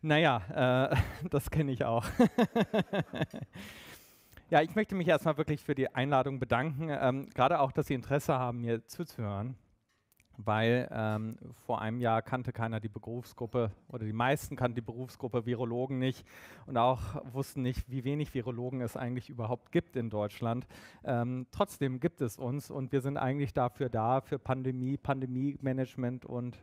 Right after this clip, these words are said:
Diagnostik. Ähm, eigentlich ein Arztberuf, aber es gibt auch einige Biologen, die sich damit beschäftigen. Wir sind in einer Pandemie, ein neues Virus ist Teil unseres Lebens geworden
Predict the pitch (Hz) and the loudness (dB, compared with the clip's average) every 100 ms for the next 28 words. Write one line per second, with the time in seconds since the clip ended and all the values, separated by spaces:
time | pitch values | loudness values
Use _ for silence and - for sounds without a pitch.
0 | - 127 123 120 135 147 - - 92 - | -14 -2 0 2 2 0 0 -2 -4 -6
1 | - - - - - - 117 117 117 117 | -20 -20 -20 -20 -6 0 2 2 0 -4
2 | 117 _ _ _ _ - 113 131 127 123 | -8 _ _ _ _ -4 -2 0 -2 -2
3 | 113 - 117 - - 131 143 139 147 120 | 0 2 0 0 -6 -6 -4 -4 -2 0
4 | 117 - - 110 110 110 120 113 120 113 | -2 -6 -10 -6 -4 -4 -4 -6 -4 -4
5 | 110 110 120 104 - - 101 98 - 95 | -4 -4 -4 -6 -8 -8 -6 -6 -6 -6
6 | 92 - 92 - 90 - 90 90 - _ | -8 -10 -10 -6 -6 -6 -10 -10 -14 _
7 | - - - - - - - 143 139 233 | -20 -20 -20 -20 -20 -20 0 4 8 8
8 | 254 202 190 165 160 160 135 143 202 240 | 8 8 6 6 6 6 6 6 6 6
9 | 151 156 151 160 - 170 214 214 185 - | 4 4 6 4 4 2 4 4 2 2
10 | - 151 180 160 143 139 - 117 170 190 | 4 6 6 2 0 2 4 6 6 2
11 | - 170 170 165 170 170 | -2 4 6 6 4 0